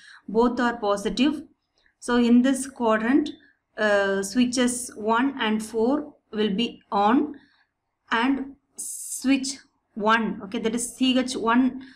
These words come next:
will be operated. Okay, operated means when the switch one is on, uh, what will happen, and when the switch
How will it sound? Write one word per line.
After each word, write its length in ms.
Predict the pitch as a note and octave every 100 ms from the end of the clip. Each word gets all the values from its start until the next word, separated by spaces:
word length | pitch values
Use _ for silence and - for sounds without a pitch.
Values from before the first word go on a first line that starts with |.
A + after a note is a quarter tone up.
| _
will 160 | A#3 A3
be 240 | C4 D4 -
operated. 720 | G#3 G3+ G3 G3 F#3 E3+ - _ _ _
Okay, 200 | G3 C4
operated 520 | A3+ G3+ A3+ G#3+ G#3+
means 300 | A3 D4 - - - _ -
when 300 | A3+ A3+ A3+
the 120 | A3
switch 440 | A3 - C4+ A#3
one 420 | B3+ G#3+ G#3+ A#3+
is 240 | B3+ C4 - G#3+
on, 420 | G#3+ B3+ D4+ - - _ -
uh, 380 | G#3 G#3 G3+ G3+
what 240 | G3+ G#3+
will 160 | A3+ A3
happen, 420 | G#3 B3 D#4 D4
and 300 | A3 G#3+ G3
when 140 | A3 G#3+
the 100 | A3
switch 400 | - C#4 -